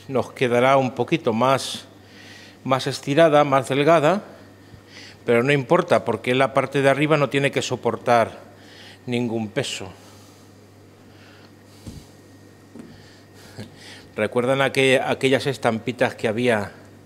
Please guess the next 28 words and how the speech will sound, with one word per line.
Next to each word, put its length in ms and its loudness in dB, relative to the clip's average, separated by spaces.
con 140 0
unos 240 0
payasitos 880 -2
allá 440 2
por 120 -2
los 220 -2
años 320 2
ochenta 520 2
o 60 0
por 160 2
ahí, 340 2
con 140 2
unos 220 2
payasitos, 840 -6
y 80 -12
un 100 -8
payasito 580 -4
llevaba 300 0
encima 400 -2
a 60 4
otro 280 2
payasito? 600 -2
Y, 840 0
y 260 -6
como 240 0
eran 400 -2
con 220 -2
frase 480 0